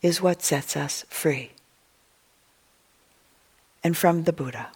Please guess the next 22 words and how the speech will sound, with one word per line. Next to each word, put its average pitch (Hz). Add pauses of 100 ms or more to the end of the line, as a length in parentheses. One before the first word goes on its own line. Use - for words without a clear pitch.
(880)
"There 185
is 190
one 214
thing 180
that 160
when 160
cultivated 165 (180)
and 156
regularly 170
practiced - (360)
leads 165 (180)
to 180
deep 175 (260)
spiritual 160 (220)
intention, 165 (1000)
to -
peace, 165 (720)
to -
mindfulness 156 (180)
and 143
clear 185
comprehension 143